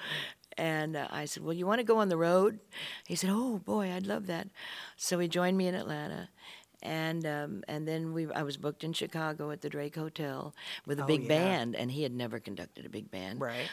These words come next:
Speaker 1: So I just went early, and I said, "I've got this kid, and you guys be nice."
Speaker 2: Right.
Speaker 1: Because he doesn't really know what he's doing. He knows what he's doing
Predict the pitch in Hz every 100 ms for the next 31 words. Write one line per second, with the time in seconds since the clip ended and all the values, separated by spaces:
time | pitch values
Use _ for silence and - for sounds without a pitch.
0 | - - 139 135 156 156 160 - 143 127
1 | 127 127 120 120 120 113 107 117 123 175
2 | 175 - 196 165 160 - - - - -
3 | 110 113 143 147 139 143 135 160 165 160
4 | 131 147 - - 160 147 143 - 151 139
5 | 123 113 123 120 123 131 123 - 123 127
6 | 139 139 143 143 139 - 143 143 143 -
7 | 127 127 127 139 147 170 160 175 175 165
8 | 160